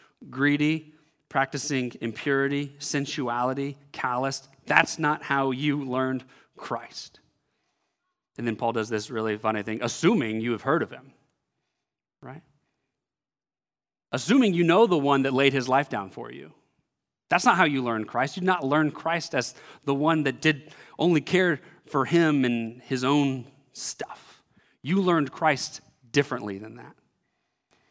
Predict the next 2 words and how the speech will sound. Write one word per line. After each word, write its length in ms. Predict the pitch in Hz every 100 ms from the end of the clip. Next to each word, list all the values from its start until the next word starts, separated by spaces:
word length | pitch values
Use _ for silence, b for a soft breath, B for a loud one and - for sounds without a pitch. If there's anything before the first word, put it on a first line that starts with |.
| _ _ _ _ _ _ _ _ _ _ _ _ _ _ _ _ _
So 140 | - 123
how 600 | - 180 180 175 147